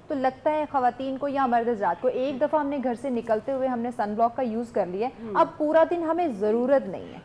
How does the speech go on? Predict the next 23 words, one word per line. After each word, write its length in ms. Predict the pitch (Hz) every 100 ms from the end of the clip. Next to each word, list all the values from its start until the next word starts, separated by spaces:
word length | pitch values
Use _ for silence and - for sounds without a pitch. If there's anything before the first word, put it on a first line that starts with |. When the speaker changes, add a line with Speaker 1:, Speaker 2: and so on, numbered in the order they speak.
| -
Speaker 2:
नहीं, 200 | 269 254
ऐसा 540 | 220 214 233 233 175
I 20 | 190
think 240 | 220 208
so 60 | 233
नहीं 280 | 202 214
होता। 300 | 202 - 220 311 -
Speaker 1:
अच्छा। 420 | 233 - - 175
Speaker 2:
जी, 260 | 175 190
अ, 600 | 165 - 185 190 190 - - - - - - - - -
मतलब 300 | 220 220 214
मेरे 320 | 208 220 247
हिसाब 360 | 233 220 208
में 120 | 208 226
आपको 500 | 185 185 - 220 214
कम 200 | 208 202
अज़ 200 | 226 -
कम 200 | 208 175
इसको 240 | 196 233
repeat 420 | 196 185 202 214
करना 320 | - 196 190 196
चाहिए, 480 | 196 170 175 226 262 - - -
अ, 560 | 196 202 196 196 196 190